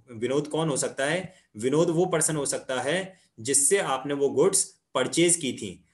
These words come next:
तो आपने जब अमित से goods receive किया तो, तो वो goods कितने का था? टेन थाउजेंड का। लेकिन जब आप विनोद को वो goods return करोगे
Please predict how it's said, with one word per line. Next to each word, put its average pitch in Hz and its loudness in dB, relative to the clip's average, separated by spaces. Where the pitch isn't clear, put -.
तो 175 -2
आपने 156 0
जब 151 -2
अमित 156 0
से 190 4
goods 147 4
receive 156 2
किया 135 0
तो, 175 4
तो 190 2
वो 175 4
goods 151 2
कितने 147 -2
का 151 0
था? 151 -2
टेन 131 -6
थाउजेंड 143 -2
का। 139 -4
लेकिन 135 2
जब 151 2
आप 156 0
विनोद 143 0
को 190 4
वो 175 2
goods 143 2
return 131 -2
करोगे 127 2